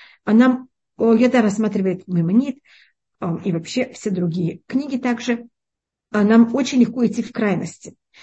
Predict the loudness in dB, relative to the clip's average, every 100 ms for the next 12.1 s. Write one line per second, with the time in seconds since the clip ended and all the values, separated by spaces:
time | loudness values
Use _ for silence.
0 | -4 4 4 2 -4 2 2 2 -2 -2
1 | -2 -2 -2 0 4 4 2 -4 -8 -12
2 | -10 -8 -6 -8 -8 -8 -6 -4 -4 -6
3 | -6 -6 -6 -6 -6 -6 -8 -8 -8 -8
4 | -8 -10 -12 -10 -8 -8 -10 -16 -20 _
5 | _ _ _ _ _ _ _ _ _ _
6 | _ _ _ _ -2 0 2 4 4 2
7 | 2 -2 0 0 0 -2 -8 -10 _ -12
8 | 0 2 4 4 2 2 -2 -8 -6 -6
9 | -6 0 2 2 -2 -2 -6 -8 _ _
10 | -6 -2 0 0 -2 -4 -4 -4 -4 -2
11 | -2 0 0 0 -2 -2 -2 -4 -4 -4
12 | -6